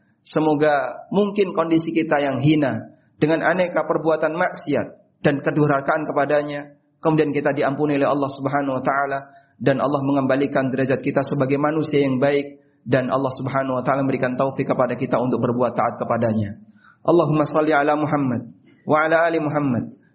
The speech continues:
kama shallaita ala Ibrahim wa ala ali Ibrahim innaka Hamidum Majid. Allahumma ighfir lil mu'minina wal mu'minat wal muslimina wal muslimat al ahya'i minhum wal amwat innaka sami'un qaribun mujibu da'wat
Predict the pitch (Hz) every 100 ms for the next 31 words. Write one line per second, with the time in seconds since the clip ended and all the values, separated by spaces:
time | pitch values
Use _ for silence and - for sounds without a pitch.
0 | _ 147 156 147 160 160 170 160 165 151
1 | 156 156 151 151 160 151 151 131 117 113
2 | - _ 139 151 165 156 170 160 151 156
3 | 156 147 139 117 113 - - 160 151 151
4 | 151 135 143 143 139 135 127 127 123 110
5 | - - _ _ 151 160 156 156 165 143
6 | - 175 165 165 175 170 160 165 160 165
7 | 165 165 165 165 160 131 - - - -
8 | - 170 175 175 170 175 180 185 180 175
9 | 170 165 170 175 175 143 - - _ _
10 | - 160 165 - 160 185 175 175 175 160
11 | 180 180 175 170 175 175 127 - - _
12 | _ - 170 170 170 170 160 165 160 175
13 | 160 156 160 175 170 170 165 175 175 175
14 | 180 175 175 147